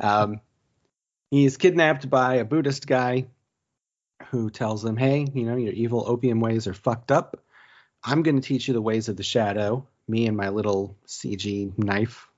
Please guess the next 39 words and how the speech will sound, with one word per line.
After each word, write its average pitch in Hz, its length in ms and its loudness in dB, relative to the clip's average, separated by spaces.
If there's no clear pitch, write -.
with 98 140 -6
a 92 60 -6
face. 117 500 -4
And, 107 580 0
um, 98 500 -2
you 104 120 -2
know, 95 60 0
you're 95 140 0
gonna 107 200 4
learn 123 240 4
how 117 240 2
to, 107 480 -2
to - 100 -4
find 147 420 2
the 117 220 -6
evil 160 480 2
that 120 180 0
hides 139 480 0
within 113 380 2
men, 107 420 -2
and 95 120 -6
you're 92 80 -6
gonna 113 180 0
be 107 120 0
able 104 100 0
to 95 240 -4
use 110 240 2
your 104 100 -4
psychic 127 560 2
powers 110 480 2
to 98 100 -12
become 95 260 -8
invisible 139 560 0
and 101 100 -4
cloud 120 440 -2
the 107 60 -6
minds 107 440 -4
of 95 160 -10
men. 98 320 -4